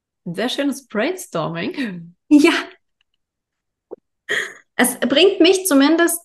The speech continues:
Speaker 2: auf jeden Fall wieder an den Punkt,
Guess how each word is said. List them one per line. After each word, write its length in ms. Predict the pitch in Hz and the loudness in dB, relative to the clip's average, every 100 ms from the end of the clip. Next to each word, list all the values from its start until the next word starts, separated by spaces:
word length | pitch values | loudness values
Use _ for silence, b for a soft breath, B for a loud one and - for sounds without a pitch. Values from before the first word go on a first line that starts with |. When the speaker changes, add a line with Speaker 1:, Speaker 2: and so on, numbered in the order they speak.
| _ | _
Speaker 2:
auf 240 | 226 214 208 | -8 -4 0
jeden 400 | 220 277 302 294 | 4 4 2 0
Fall 260 | 269 226 | 0 -2
wieder 400 | 233 247 247 - | -2 -2 -2 -4
an 220 | 208 220 | -6 -4
den 280 | 208 208 202 | -2 -2 -4
Punkt, 540 | - 240 262 294 294 | -2 0 2 0 -2